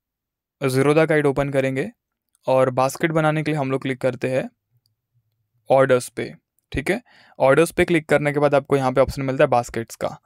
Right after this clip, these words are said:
बास्केट्स पे आप क्लिक करिएगा। अभी जैसे कि मैंने फ़िलहाल एक बास्केट बनाया है, मैं आपको नया बास्केट बना के बताता हूँ। तो यहाँ पे आपको न्यू बास्केट पे क्लिक करना है। अब इस बास्केट का आप लोग नाम क्या रखना चाहते हैं, for example मेरा नाम है ऋतिक, तो मैं ऋतिक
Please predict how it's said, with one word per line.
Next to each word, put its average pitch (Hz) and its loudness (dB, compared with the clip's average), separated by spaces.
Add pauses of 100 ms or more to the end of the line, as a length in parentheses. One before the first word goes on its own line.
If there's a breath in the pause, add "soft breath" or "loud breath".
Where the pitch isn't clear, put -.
(140)
बास्केट्स 135 0
पे 175 2
आप 165 2
क्लिक 147 -4
करिएगा। 131 0 (360 soft breath)
अभी 135 2
जैसे 156 0
कि 151 -4
मैंने 147 0
फ़िलहाल 139 2
एक 139 -2
बास्केट 127 0
बनाया 127 0
है, 156 -6 (120)
मैं 123 0
आपको 123 -2
नया 127 -2
बास्केट 123 -2
बना 123 -4
के 127 -6
बताता 123 -2
हूँ। 127 -8 (380)
तो 135 -6
यहाँ 135 0
पे 156 0
आपको 160 -2
न्यू 143 -4
बास्केट 131 -2
पे 156 -2
क्लिक 120 -6
करना 117 -8
है। 120 -12 (380)
अब 131 -2
इस 160 -2
बास्केट 139 0
का 156 2
आप 147 -2
लोग 147 -2
नाम 131 -2
क्या 143 4
रखना 135 2
चाहते 135 0
हैं, 147 -10
for 160 2
example 139 -2
मेरा 131 0
नाम 127 0
है 139 0
ऋतिक, 123 -4 (460 soft breath)
तो 147 -6
मैं 147 2
ऋतिक 143 -2